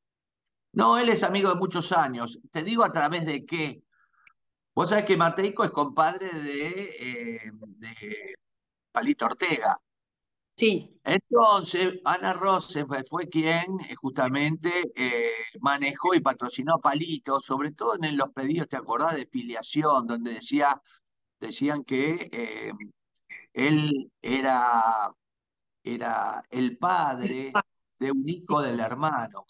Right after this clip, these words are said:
Speaker 1: Juan.
Speaker 2: Sí, me
Speaker 1: Eh,
Speaker 2: acuerdo.
Speaker 1: quien llevó todo eso en adelante, después el tema de la separación de, de bienes y todo referido a Leguizamo,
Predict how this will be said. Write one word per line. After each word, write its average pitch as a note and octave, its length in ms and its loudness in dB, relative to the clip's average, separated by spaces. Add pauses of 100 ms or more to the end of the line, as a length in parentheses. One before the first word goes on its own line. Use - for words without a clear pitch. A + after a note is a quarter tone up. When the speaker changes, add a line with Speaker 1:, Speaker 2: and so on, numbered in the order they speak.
Speaker 1:
Juan. A#2+ 420 -2 (440)
Speaker 2:
Sí, C4 240 6
me A3 80 6
Speaker 1:
Eh, G3+ 40 2
Speaker 2:
acuerdo. G3+ 480 2 (640)
Speaker 1:
quien D3 160 -2
llevó D#3+ 380 4
todo F#3 260 4
eso E3+ 160 -2
en E3+ 100 -2
adelante, F3 720 -2
después D3+ 340 -8
el D3 120 -2
tema D#3 280 -2
de D3 60 0
la C#3+ 120 0
separación C#3+ 760 -2
de, C3+ 300 -2
de B2+ 160 -6
bienes D3 580 -2
y C3 100 -4
todo C#3 520 2
referido B2+ 560 0
a A#2+ 60 -2
Leguizamo, C3+ 1080 -2